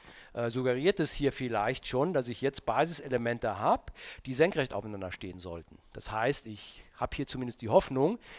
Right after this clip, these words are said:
dass ich vielleicht sogar von einer beliebigen invertierbaren Matrix T, äh, zu einer orthogonalen übergehen kann. Also zu einer, äh, wo alle Elemente da drin senkrecht aufeinander stehen.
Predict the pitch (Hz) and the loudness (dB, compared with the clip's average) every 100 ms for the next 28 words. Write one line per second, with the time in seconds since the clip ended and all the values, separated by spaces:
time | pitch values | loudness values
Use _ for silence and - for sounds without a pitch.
0 | - - 117 120 - 120 117 147 - 147 | -14 -8 -6 -4 -4 2 4 4 4 2
1 | 131 113 135 185 135 123 113 113 127 185 | 6 6 6 4 2 0 0 -2 -2 2
2 | 160 127 131 143 135 120 - 175 143 117 | 2 0 -4 -2 0 -2 0 2 4 4
3 | 110 107 110 - 107 - - 220 131 160 | 2 0 -2 -6 -10 -8 -2 2 4 2
4 | 226 - - - - - 117 120 123 123 | 0 -6 -20 -20 -20 -6 2 4 4 2
5 | - 139 135 120 120 - 139 - 127 135 | -4 0 4 4 4 2 0 0 0 6
6 | 156 123 113 117 104 90 87 90 85 82 | 8 6 4 -2 -4 -4 -14 -16 -18 -16
7 | - 98 95 123 120 127 147 120 165 - | -14 -12 -10 -8 -2 0 2 4 2 -2
8 | - - - 110 117 - 127 131 123 - | -20 -10 -6 -4 -2 0 2 2 2 -6
9 | - - - - - - - _ - 120 | -18 -18 -20 -20 -20 -20 -20 _ -6 -4
10 | 113 117 117 110 107 - 107 113 110 98 | -2 -2 -2 -4 -4 -6 -4 -4 -6 -10
11 | 90 92 85 78 - 80 | -12 -12 -14 -14 -14 -14